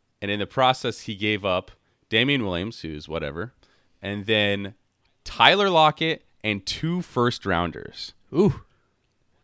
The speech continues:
Speaker 1: One for this upcoming draft, which is now the two oh two, and then the twenty twenty-two first, which we'll get to in the, in the year future. So basically, Tyler Lockett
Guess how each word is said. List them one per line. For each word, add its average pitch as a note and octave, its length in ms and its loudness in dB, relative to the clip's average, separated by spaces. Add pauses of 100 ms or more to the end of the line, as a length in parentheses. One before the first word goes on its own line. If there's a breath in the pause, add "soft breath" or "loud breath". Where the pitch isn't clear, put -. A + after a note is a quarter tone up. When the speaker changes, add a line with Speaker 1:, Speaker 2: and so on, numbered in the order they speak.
Speaker 1:
One C#3+ 420 4
for D#3+ 480 2
this G#2+ 320 2
upcoming D3 500 0
draft, G#2 560 -2 (160)
which B2+ 240 -2
is G#2 160 -4
now A2+ 320 2
the A#2+ 140 -2
two C#3 340 -2
oh D#3 120 6
two, C3 400 -2 (1160)
and A#2+ 200 2
then A#2+ 500 2
the A2 200 -2
twenty C#3+ 320 -2
twenty-two A#2+ 460 -4
first, F2+ 440 -6
which G2 220 -8
we'll F#2 140 -6
get F#2 200 -6
to E2+ 460 -8 (240)
in F#2 120 -12
the, E2+ 120 -12
in E2+ 100 -10
the E2 100 -8
year E2 180 -8
future. - 400 -16
So - 160 -18
basically, C#3 360 -4
Tyler E3 340 2
Lockett C#3+ 420 0